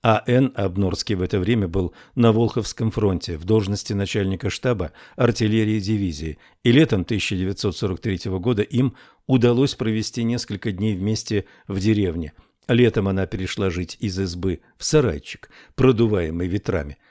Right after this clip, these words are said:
Часто уходила в лес, на реку, рисовала этюды, собирала грибы и ягоды, заучила на память несколько, семь-восемь гимнов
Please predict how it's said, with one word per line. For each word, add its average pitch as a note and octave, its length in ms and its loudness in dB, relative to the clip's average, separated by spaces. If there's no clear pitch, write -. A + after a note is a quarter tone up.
Часто C3 400 0
уходила G#2+ 480 0
в F#2+ 80 -4
лес, - 320 -4
на G#2+ 200 4
реку, A2+ 400 -4
рисовала A2 680 2
этюды, G#2 520 -4
собирала G#2+ 600 2
грибы F#2+ 400 -2
и G#2 160 -4
ягоды, E2+ 540 -4
заучила A2+ 640 2
на G#2+ 140 0
память G2+ 360 -4
несколько, A#2 640 -4
семь-восемь A2 840 0
гимнов A#2+ 640 2